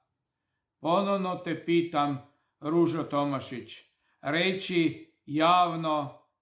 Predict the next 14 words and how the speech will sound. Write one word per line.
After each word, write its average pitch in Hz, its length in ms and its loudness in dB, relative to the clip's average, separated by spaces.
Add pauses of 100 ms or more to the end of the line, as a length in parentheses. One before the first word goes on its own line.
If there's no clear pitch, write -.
tko 190 320 0
je 190 340 0
pripremio, 165 1080 -4 (280)
organizirao 165 1400 0 (1120)
ubojstvo 175 1080 0 (720)
našeg 175 480 -2
dopredsjednika 165 1300 -2
Ante 151 400 -2
Paradžika. 113 840 -4 (400)
Znamo 226 500 2
tko 185 220 -4
ga 175 100 -2
je 170 100 0
ubio, 135 560 -4